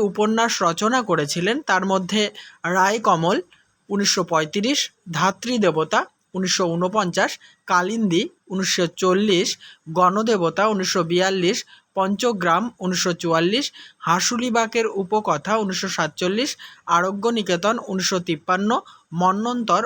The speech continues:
উনিশশো চুয়াল্লিশ, পঞ্চগ্রাম উনিশশো চুয়াল্লিশ প্রভৃতি উল্লেখযোগ্য। দেখো এখানে পঞ্চগ্রাম উপন্যাসটি ভুলবশত দুইবার টাইপিং করা হয়ে গেছে।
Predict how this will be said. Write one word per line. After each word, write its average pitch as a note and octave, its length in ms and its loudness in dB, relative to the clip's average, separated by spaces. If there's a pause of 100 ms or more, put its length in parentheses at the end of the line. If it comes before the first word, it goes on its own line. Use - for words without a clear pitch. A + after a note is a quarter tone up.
(140)
উনিশশো F3+ 380 0 (280)
চুয়াল্লিশ, A3 480 0 (380)
পঞ্চগ্রাম G3 680 0 (600)
উনিশশো G3+ 380 2 (120)
চুয়াল্লিশ F#3+ 500 0 (600)
প্রভৃতি A#3+ 380 0 (160)
উল্লেখযোগ্য। D#3+ 540 2 (380)
দেখো G#3+ 200 -4
এখানে B3 180 0 (120)
পঞ্চগ্রাম A3 580 0 (180)
উপন্যাসটি G#3+ 760 0 (720)
ভুলবশত G#3+ 500 0 (160)
দুইবার G#3+ 300 0 (100)
টাইপিং F3+ 340 -2 (120)
করা F3 180 4
হয়ে E3+ 240 2
গেছে। D#3 200 -2